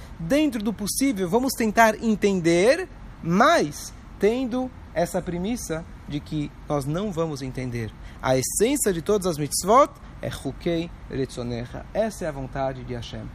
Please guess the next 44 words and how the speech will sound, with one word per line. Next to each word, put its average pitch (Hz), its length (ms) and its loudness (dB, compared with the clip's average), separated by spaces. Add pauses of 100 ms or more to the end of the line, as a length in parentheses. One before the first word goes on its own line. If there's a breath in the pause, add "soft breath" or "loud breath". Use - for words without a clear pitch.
(180)
Essa 226 280 0
é 185 40 2
a - 20 2
essência 170 420 -4
de 143 80 -4
todas 147 200 -4
as 135 140 -4
mitzvot. 120 480 -6 (340 loud breath)
Então, 214 160 4
sempre 311 380 2
que 240 60 4
alguém 220 220 4
vem 240 120 2
falar 208 260 4
pra 196 100 -4
você, 175 240 -2
"Olha, 185 320 8 (540 loud breath)
por 220 120 2
que 320 120 -4
que 302 60 -8
você 311 80 -2
faz 190 260 4
o 165 40 -6
kasher?" 135 440 -2 (280)
Vai 151 120 -6
dizer, 147 100 -2
"Olha, 147 340 4 (460)
é 131 80 -2
saudável." 131 500 2 (220)
Mentira, 143 340 -4 (220)
tá 123 80 -4
bom. 117 120 -8 (380 loud breath)
Então 262 140 2
você 247 60 -4
fala, 196 180 6
"Olha, 208 220 6
faz 254 340 0
bem, 156 420 2 (160)
Shabbat 190 600 4
é 208 80 -2
bom 170 260 0
pra 190 140 -2
família." 156 500 -2 (380)
Verdade. 156 520 4